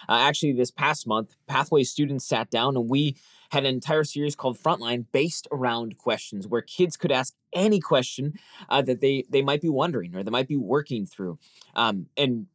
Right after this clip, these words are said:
Pastor Adam, myself, uh, a panel of our leaders would answer those, those questions. Um, it was just an amazing time. And, and our thought was,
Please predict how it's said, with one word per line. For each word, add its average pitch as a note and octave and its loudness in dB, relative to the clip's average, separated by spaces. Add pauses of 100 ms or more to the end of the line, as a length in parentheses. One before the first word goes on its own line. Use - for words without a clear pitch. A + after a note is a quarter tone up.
(120)
Pastor C#3 0
Adam, D3+ 4
myself, C#3+ 0
uh, F#2+ -2
a D#2+ -8
panel D#3 0
of C3+ 0
our B2+ 4
leaders C3 0
would A#2 -4
answer B2+ -4
those, G#2 -2
those G#2 -10
questions. A#2 -2 (480)
Um, G#2+ 2
it F3 4
was F3+ 8
just B3 4
an F#3 6
amazing D#3 2
time. E3 2
And, C3 -2
and C#3+ 0
our G#3+ 8
thought C3 2
was, C#3+ 4